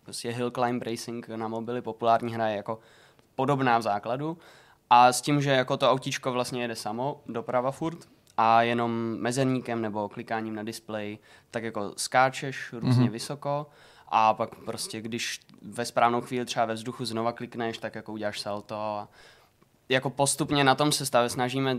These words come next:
Speaker 1: teďka vymýšlet nějaký další věci, jako, eh, nevím, že sbíráš nějaký power-upy a věci a něco si odemykáš, ale jako to jádro je prostě jedno tlačítko,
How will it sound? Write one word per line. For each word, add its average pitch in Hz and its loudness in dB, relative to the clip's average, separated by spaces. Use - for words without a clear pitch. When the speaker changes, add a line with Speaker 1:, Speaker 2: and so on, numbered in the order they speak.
Speaker 1:
teďka 127 -2
vymýšlet 120 -4
nějaký 117 -6
další 113 -4
věci, 117 -6
jako, 113 -2
eh, - -8
nevím, 113 -4
že 117 -6
sbíráš 107 -2
nějaký 110 -8
power-upy 113 -6
a - -6
věci 107 -8
a 107 -4
něco 107 -10
si 117 -8
odemykáš, 107 -10
ale 120 6
jako 120 0
to 147 2
jádro 123 10
je 123 4
prostě 120 -4
jedno 120 -2
tlačítko, 110 -6